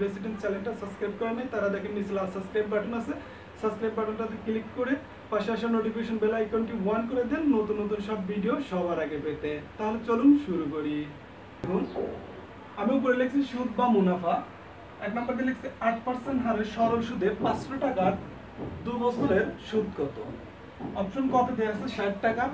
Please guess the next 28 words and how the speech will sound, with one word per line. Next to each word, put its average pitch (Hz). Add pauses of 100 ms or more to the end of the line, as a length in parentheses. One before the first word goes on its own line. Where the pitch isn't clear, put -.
(120)
খ - (160)
তে 220
দেয়া 208
আছে 233
পঁচাত্তর 208
টাকা, 214 (420)
গ - (140)
তে 196
দেয়া 196
আছে 214 (200)
আশি 190 (100)
টাকা 220
এবং 208
ঘ - (140)
তে 208
দেয়া 190
আছে 240 (240)
একশো -
টাকা। -
আচ্ছা, - (720)
তাহলে 202
এখানে 254 (100)
দেয়া 233
আছে 262 (100)
কি? 254 (420)
মূলধন, 226 (880)
সময় 226 (580)
এবং 185